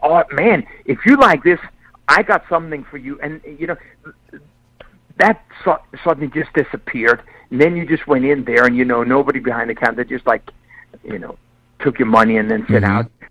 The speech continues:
Speaker 1: So this thing about coming back with the vinyl is about that, recreating that feeling. And I, and I put a lot of work into the artwork and the feeling of, of, of holding it, you know,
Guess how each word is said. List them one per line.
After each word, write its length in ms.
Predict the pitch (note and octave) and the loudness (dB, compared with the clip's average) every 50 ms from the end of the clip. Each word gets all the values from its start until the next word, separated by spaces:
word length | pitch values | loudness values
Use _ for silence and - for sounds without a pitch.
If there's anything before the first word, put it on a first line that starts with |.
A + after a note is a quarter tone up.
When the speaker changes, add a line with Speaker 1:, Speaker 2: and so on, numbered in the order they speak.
| _ _ - | _ _ 2
Speaker 1:
So 60 | - | 2
this 200 | - - G#3 G3+ - | 6 6 2 4 4
thing 200 | G3+ G3+ F#3+ F#3+ | 2 2 2 2
about 320 | F3 - E3+ D3 D3 - | 2 4 4 4 4 2
coming 280 | - D#3+ D#3 D3 C#3 C3 | 0 -2 -2 -2 -2 -4
back 360 | - - D3 D3 - - - | -2 -2 -2 -2 -2 -2 -4
with 140 | D#3+ D#3+ C3 | -6 -2 -2
the 80 | C#3+ | -4
vinyl 540 | A#2+ G#2+ C3 B2 A#2+ B2+ C3 C#3+ C#3+ D3 C#3+ - | -2 0 0 2 2 0 0 0 -2 -2 -2 0
is 140 | E3 F#3 E3+ - | 0 0 0 0
about 400 | F3+ - - D3+ C3+ C#3 C3+ - | -4 -2 0 0 0 0 0 -2
that, 180 | C#3+ C3+ - - _ _ _ _ _ _ _ _ - C3+ | -2 -4 -4 -8 _ _ _ _ _ _ _ _ -18 -8
recreating 720 | C#3 F3+ G#3+ A3+ - - - F#3+ F3+ D#3+ D3+ C#3+ D3 C#3+ C3+ | -6 -4 -4 -4 -6 -8 -6 -4 -4 -4 -4 -4 -6 -6 -4
that 200 | C3 B2 A#2+ - - - | -4 -4 -4 -6 -12 -10
feeling. 320 | D3 C3+ C3 C3 C3 B2+ | -6 -4 -4 -2 -2 -4
And 100 | B2+ B2+ C3 | -6 -6 -6
I, 40 | - C#3+ | -4 -4
and 140 | C3+ C3 | -2 0
I 60 | C#3+ D3 | 0 -2
put 200 | - - D3+ C3+ | 0 -2 0 0
a 60 | C3 | 0
lot 320 | A#2+ A#2 B2+ C#3+ D#3+ F3 | -2 0 0 2 4 4
of 100 | E3+ D3+ | 2 2
work 280 | C3 D3 C#3+ C#3+ C#3+ C#3+ | 4 4 4 2 2 0
into 380 | C#3 C3+ C#3 - - C#3+ A#2 - - - - - - _ _ | -8 -8 -8 -8 -8 -8 -8 -8 -14 -20 -20 -20 -20 _ _
the 140 | C3+ C#3 - - | -6 -6 -4 -2
artwork 720 | C#3+ C#3 C#3+ D3 D3 C3 B2 C#3 C#3 C3+ C3+ C#3 - - | 0 0 2 0 0 0 0 0 2 2 2 0 -2 -4
and 120 | C3 A#2+ A#2 | -8 -8 -8
the 80 | A2+ - - - - | -14 -14 -16 -18 -14
feeling 480 | D#3+ D#3 D3 D3+ D#3 D3+ D3+ D3 C#3+ C#3 | -12 -6 -2 0 0 0 0 -2 -2 -2
of, 180 | C3+ C3 - | -2 -2 -2
of, 160 | C3+ A#2+ A#2+ - | -4 -4 -4 -4
of 100 | A#2+ B2 | -8 -8
holding 580 | - - - C#3+ C#3 C#3 D3 D#3 - D3+ C#3+ | -8 -6 -4 -4 -2 0 -2 -2 -2 -4 -8
it, 120 | C3+ B2+ - _ _ - - _ _ _ | -8 -8 -10 _ _ -20 -20 _ _ _
you 120 | C3+ D3 | -8 -6
know, 360 | D3 C#3 C3+ C3 C3+ C#3 - | -4 -2 0 0 0 -2 -4